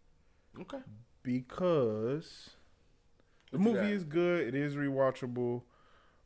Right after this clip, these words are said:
Speaker 2: I felt like some of the acting was a little weak. Not
Speaker 1: Mm.
Speaker 2: from the, not from the leads.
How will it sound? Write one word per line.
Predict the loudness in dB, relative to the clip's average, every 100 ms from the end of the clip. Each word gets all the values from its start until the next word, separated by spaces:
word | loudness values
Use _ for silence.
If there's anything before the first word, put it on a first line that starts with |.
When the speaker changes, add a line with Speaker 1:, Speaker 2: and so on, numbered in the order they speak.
| 0
Speaker 2:
I | 0
felt | 2 2 4
like | 6 4 2
some | -10 -6 -2 0 2
of | 4
the | 4 4
acting | 4 2 -2 -6 -4 -4
was | -4 -2
a |
little | -2 0 0 0
weak. | 0 -2 -2 -6 -10 -20 -20 -20 _ _ _ -20 _ _ -6
Not | 2 4 4
Speaker 1:
Mm. |
Speaker 2:
from | 4 2 4
the, | 2 0 -4
not | 2 2 4
from | 2 2
the |
leads. | 2 2 0 0 -2 -4 -10 -18